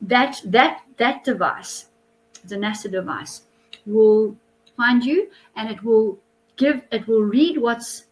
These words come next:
the, what's out of alignment. It will feed the bioresonance back. In other words, it will zap the mycoplasmas, the, the Lyme's disease, you know, the dengue fevers,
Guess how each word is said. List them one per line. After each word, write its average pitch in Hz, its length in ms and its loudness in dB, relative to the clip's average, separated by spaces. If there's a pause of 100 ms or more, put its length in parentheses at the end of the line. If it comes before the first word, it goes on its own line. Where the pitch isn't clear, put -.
(200)
the, 214 280 -4
what's 220 300 -6
out 220 160 2
of 208 80 0
alignment. 202 480 0
It 185 160 -14
will 202 100 -6
feed 269 320 -4
the 196 40 -12
bioresonance 196 800 -4
back. - 300 -4
In 202 140 -14
other 233 240 0
words, 202 260 2
it 196 100 -8
will 202 160 2
zap 220 360 -2
the 220 80 -12
mycoplasmas, 190 1080 -8
the, 185 320 -4 (600)
the 214 80 0
Lyme's 214 400 2
disease, 180 640 -8 (720)
you 214 160 -4
know, 190 240 0
the 196 300 -6
dengue 214 500 -4
fevers, 196 540 -10